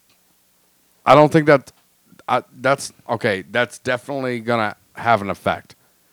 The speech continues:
I agree with you. But I don't think that's what the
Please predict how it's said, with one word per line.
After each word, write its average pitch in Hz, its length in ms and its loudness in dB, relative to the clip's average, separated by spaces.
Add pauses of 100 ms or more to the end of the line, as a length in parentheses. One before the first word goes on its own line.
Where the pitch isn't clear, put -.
(400)
I 117 100 0
agree 113 280 0
with 92 180 -8
you. - 200 -18 (960)
But 117 180 0
I 110 120 2
don't 120 240 0
think 117 160 -2
that's 113 240 -2
what 113 280 0
the 104 500 -4